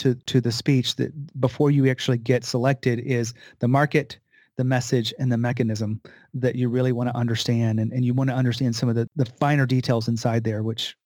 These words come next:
we don't necessarily have time to get into. But the next big question, like, you probably are wondering, like, now that you know where you're gonna speak, you actually know what you're gonna speak about,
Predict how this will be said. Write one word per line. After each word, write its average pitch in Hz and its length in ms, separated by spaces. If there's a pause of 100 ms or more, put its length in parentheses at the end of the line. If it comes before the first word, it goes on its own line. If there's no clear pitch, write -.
(260)
we 123 100
don't 113 180 (300)
necessarily 113 360
have 117 120
time 117 180
to 113 60
get 110 100
into. 110 320 (440)
But 135 240 (560)
the 151 100
next 160 380
big 175 180
question, 156 580
like, 120 160 (300)
you 135 100
probably 139 320
are 120 100 (220)
wondering, 135 320
like, 120 180
now 135 240
that 147 140
you 131 100
know 131 200
where 139 160
you're 151 100
gonna 139 160
speak, 131 420
you 127 120
actually 123 280
know 123 400 (360)
what 143 200
you're 143 80
gonna 135 140
speak 135 240
about, 120 380